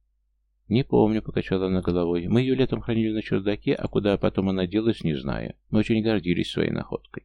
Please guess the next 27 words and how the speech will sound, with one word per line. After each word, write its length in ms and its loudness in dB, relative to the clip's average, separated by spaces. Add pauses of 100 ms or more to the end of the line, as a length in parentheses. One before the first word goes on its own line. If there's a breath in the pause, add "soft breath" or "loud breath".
(640)
«Вы 260 2
это 240 2
дети», 340 2
уточнил 440 -2
Арсений. 560 -6 (160)
«Да, 280 -2
наша 260 -4
компания». 640 0 (460)
«А 140 0
кто 180 0
в 40 0
нее 200 -2
входил?» 500 -2 (600)
«Да 160 2
все, 220 2
кого 220 0
я 140 4
уже 220 0
называла. 580 2
Оля 240 4
Шувалкина, 640 0
Дима 280 2
Волков, 540 0
я 240 0
и, 120 -6
конечно, 420 -2
Игорь. 420 -2